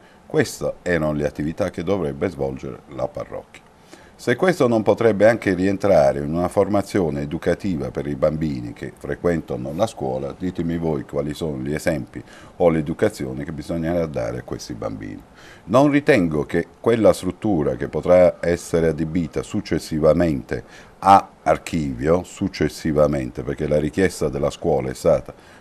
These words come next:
"Quello spazio mi serve come archivio o forse come laboratorio".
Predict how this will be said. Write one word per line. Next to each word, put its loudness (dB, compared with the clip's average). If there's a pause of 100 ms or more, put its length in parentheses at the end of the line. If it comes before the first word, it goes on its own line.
"Quello 2
spazio 6
mi -2
serve 0
come 0
archivio -2
o 6
forse 0
come -4
laboratorio". -8